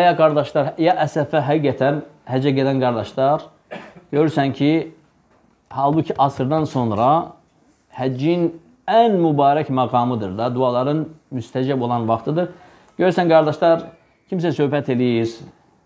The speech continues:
boş-boş, kimsə yatır, dincəlir. Qardaş, yatmaq olacaq, narahat olma. Həmin vaxt yatmaq vaxtı deyil. Qədir gecəsindən əfsəldir, qardaşlar, bax, xəbərim var.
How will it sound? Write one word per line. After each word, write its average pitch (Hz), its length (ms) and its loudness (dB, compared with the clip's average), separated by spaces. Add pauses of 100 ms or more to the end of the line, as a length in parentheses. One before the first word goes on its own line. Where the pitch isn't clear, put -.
(160)
boş-boş, 127 640 -2 (340)
kimsə 160 320 -2
yatır, 139 480 0
dincəlir. 123 640 2
Qardaş, 127 340 -4
yatmaq 139 360 -4
olacaq, 113 240 -4
narahat 110 260 -2
olma. 78 220 -8 (480)
Həmin 147 320 2
vaxt 147 240 -2
yatmaq 123 320 -6
vaxtı 101 240 -8
deyil. 80 100 -12 (720)
Qədir 233 400 8
gecəsindən 208 560 4
əfsəldir, 185 400 0
qardaşlar, 156 500 -2
bax, 107 160 -6
xəbərim 160 320 2
var. 147 240 -2